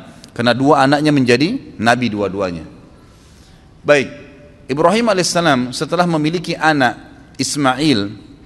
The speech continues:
dan sebelum lahirnya Ishak, jadi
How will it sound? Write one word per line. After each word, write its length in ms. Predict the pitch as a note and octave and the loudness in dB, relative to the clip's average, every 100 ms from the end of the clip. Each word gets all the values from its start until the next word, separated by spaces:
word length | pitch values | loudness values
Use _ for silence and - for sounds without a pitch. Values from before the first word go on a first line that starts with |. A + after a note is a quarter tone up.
| - | -16
dan 480 | F#2+ B2+ C#3 B2 B2 - - | 0 2 2 -4 -10 -18 -12
sebelum 480 | - D3+ C#3 F#3 F#3+ | -6 -4 0 0 2
lahirnya 800 | D#3+ D3 D#3+ D#3+ D3+ B2 G#2+ G2+ - - | 0 0 -2 -2 -2 -2 -4 -6 -14 -14
Ishak, 720 | - C3 - D#3+ D3+ A#2+ - - - - - - - - - - | -10 -10 -6 -2 -2 -4 -12 -20 -20 -20 -20 -20 -20 -20 -20 -18
jadi 240 | - C3 | -2 0